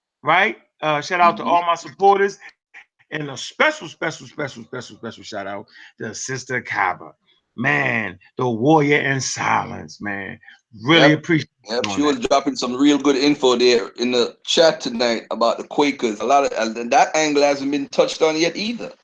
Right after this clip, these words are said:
Speaker 2: And I
Speaker 1: Mm.
Speaker 2: mean, that's a whole nother segment for the so-called Indians and the, and the Quakers and their relationship. That's a whole nother history. But
Speaker 1: Oh,
Speaker 2: shout out
Speaker 1: man.
Speaker 2: to Sister Kaba for the info. You see, she's teaching while she's being administrator. So shout out to her too.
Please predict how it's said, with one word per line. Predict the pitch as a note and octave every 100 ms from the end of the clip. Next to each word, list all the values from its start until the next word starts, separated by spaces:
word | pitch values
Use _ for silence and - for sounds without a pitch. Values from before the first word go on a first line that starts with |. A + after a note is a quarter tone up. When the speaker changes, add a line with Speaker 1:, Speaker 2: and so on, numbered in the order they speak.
| _ _ _ _
Speaker 2:
And | G#2+ A#2
I | A2
Speaker 1:
Mm. |
Speaker 2:
mean, | B2 B2
that's | A#2+ - A#2+
a |
whole | A2 C3+ E3 F#3+ F#3+
nother | F#3 F3+ E3+
segment | E3 F#3 E3 D#3 C#3
for | D3
the | C#3 A#2+
so-called | - E3 - D3 C#3 C#3
Indians | D3 C3+ B2 A2
and | A#2+ A2+
the, | -
and | A2
the | G#2+
Quakers | - D3+ C#3+ A2+
and | G#2+ A2+
their | B2
relationship. | A#2 A2 C3 B2+ G2+ F#2+ - _ _
That's | A2 -
a |
whole | A2+ A#2 D3+ D#3
nother | D#3 C#3+
history. | D3 C#3 - - _ _ _ _
But | A2 -
Speaker 1:
Oh, |
Speaker 2:
shout | A2+ D#3
out | D3+
Speaker 1:
man. | C#3+
Speaker 2:
to | - C#3+
Sister | B2
Kaba | A2+ C#3 C3 B2
for | -
the | A#2+ B2
info. | B2
You | - -
see, | D#3
she's | D3 F3+ -
teaching | - F3+ - C#3+
while | C#3+
she's | C#3 C#3 C3
being | C3+ B2+
administrator. | B2+ B2 A2+ - A#2 G2+
So | E2+ G2+
shout | C3+ C#3+
out | B2+ B2
to |
her | B2 A#2 -
too. | A2+ G#2